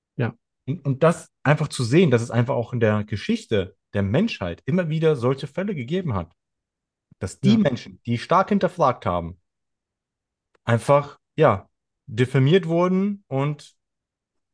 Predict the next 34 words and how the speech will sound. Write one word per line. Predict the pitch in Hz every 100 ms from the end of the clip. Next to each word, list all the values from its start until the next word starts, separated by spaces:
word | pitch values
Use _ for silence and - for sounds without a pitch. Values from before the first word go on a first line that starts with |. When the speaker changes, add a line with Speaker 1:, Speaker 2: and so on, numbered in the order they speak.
| _
Speaker 1:
Und | 135
es | -
geht | 151
ja | 180
auch | -
gar | 151
nicht | 165 170
ums | 147 -
Gewinnen, | 151 175 165
sondern | 110 117 117 117
es | 113
geht | - 254
Speaker 2:
Ja. | 165
Speaker 1:
um, | 156 147 - _ _ _
um | - 147 143 143
zu | - 131
schauen, | - 117 151 233 226
was, | 135 - - -
was | 127 -
könnte | 180 214
denn | 202 185 180 180 _ _ _ _ _ _ _
so | 131
eine | 143 143
methodische | 131 - 151 202 - 160
Vorgehensweise, | - 143 156 180 175 - - 139 147 151 147 147 _ _ _ _ _ _ _ _ _ _ _ _ _ _ _ _
also | - 127 127
wenn, | 131 135
wenn | 131 135
du |
Spaß | 135 - 120 180
hast | 170 -
am | - 131
Denken | 113 123 - 220 226
und | 143 131 -